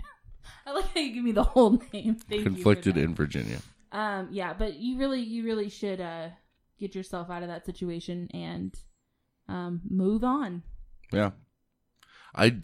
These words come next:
Speaker 2: I just don't see what, I mean, I don't, to me, like, this whole thing seems like common sense for her to say, you know, "Part of me wants to end it,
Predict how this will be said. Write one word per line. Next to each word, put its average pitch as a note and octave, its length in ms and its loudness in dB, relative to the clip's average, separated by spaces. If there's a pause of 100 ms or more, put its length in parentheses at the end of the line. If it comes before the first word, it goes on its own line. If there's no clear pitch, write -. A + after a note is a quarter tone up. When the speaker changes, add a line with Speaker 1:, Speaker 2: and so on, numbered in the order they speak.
Speaker 2:
I G#2+ 140 6
just G#2+ 240 0
don't G#2 160 8
see G#2+ 240 6
what, F#2 380 8 (260)
I G2+ 40 4
mean, A2+ 320 6 (680)
I E3 80 6
don't, E3 240 6
to C3+ 100 6
me, E3+ 180 8
like, A#2 260 6 (120)
this C#3+ 200 8
whole E3 200 4
thing A2+ 300 2
seems F#2 320 2
like E2 160 4
common D#2+ 340 0
sense - 480 -6
for - 200 -2
her E2+ 120 4
to D#2 80 0
say, D#2 440 2 (1000)
you F2+ 120 2
know, D#2 260 0 (760)
"Part D#3+ 220 4
of F3 60 6
me C#3+ 120 8
wants G#2+ 280 4
to - 180 0
end C#3 220 6
it, - 160 -6